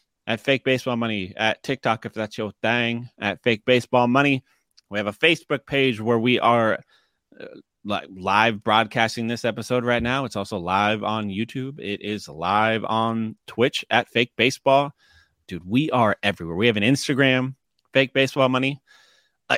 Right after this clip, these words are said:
literally everywhere at this point. Uh, and if you guys could follow us, that goes a long way to helping us out. If you're watching on YouTube, if you hit that subscribe button, I know it doesn't seem like much to you, but that is the type of thing that goes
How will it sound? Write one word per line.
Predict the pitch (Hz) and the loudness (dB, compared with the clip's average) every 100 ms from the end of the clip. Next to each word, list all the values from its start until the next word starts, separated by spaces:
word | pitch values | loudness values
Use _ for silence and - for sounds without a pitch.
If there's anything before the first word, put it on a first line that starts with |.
| - | -2
literally | 139 180 240 254 220 160 | 2 6 6 6 6 6
everywhere | 160 147 101 95 | 6 2 -2 -2
at | 92 98 | -4 -6
this | 113 - | -8 -6
point. | 127 120 113 _ _ _ _ _ _ _ - | -4 -4 -6 _ _ _ _ _ _ _ 0
Uh, | 143 | 4
and | 147 | 6
if | 160 | 6
you | |
guys | 185 170 | 6 4
could | 160 113 | 2 -4
follow | - 147 170 160 | 4 8 8 8
us, | 156 147 - - - | 4 2 -4 -6 -4
that | 123 | 0
goes | 127 | 0
a | 127 | 2
long | 123 131 131 | 2 2 4
way | 127 123 | 2 2
to | - | 0
helping | 123 127 131 | 0 2 0
us | 123 - | -2 2
out. | 123 127 - _ _ | 4 4 2 _ _
If | 117 104 | -10 -4
you're | 117 | 0
watching | 113 120 123 | 0 0 -2
on | 113 | -2
YouTube, | 107 120 - 117 | -2 -2 -2 -4
if | 110 | -4
you | 104 | -4
hit | 110 | -2
that | 113 107 | -2 -2
subscribe | 107 - - 110 110 | -6 -6 0 2 2
button, | 110 104 113 107 - | 0 -2 -4 -8 -8
I | 101 | -6
know | 110 117 | 0 0
it | 110 | 0
doesn't | 104 104 | -2 -4
seem | 127 117 | -4 0
like | 113 - | 0 2
much | 113 - - | -2 -2 -4
to | |
you, | 110 117 117 | -2 -2 0
but | 101 87 | -2 0
that | 107 120 | 4 2
is | 113 | 0
the | 107 | -2
type | 113 110 | -2 -2
of | 101 | -4
thing | 113 113 | -6 -4
that | 101 - _ _ | -6 -10 _ _
goes | 113 107 101 92 - | -2 -2 -4 -8 -14